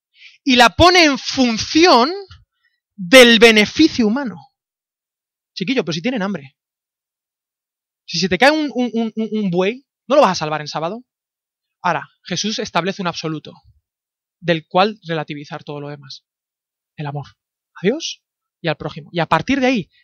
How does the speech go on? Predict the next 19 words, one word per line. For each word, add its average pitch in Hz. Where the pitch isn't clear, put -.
desarrolla 185
toda 160
la 151
ley. 165
Pero 185
si 202
hay 349
una 330
ley 190
que 220
está -
en 359
contra 294
del 175
absoluto, 185
entonces 220
prima 214
el 151
hombre. 139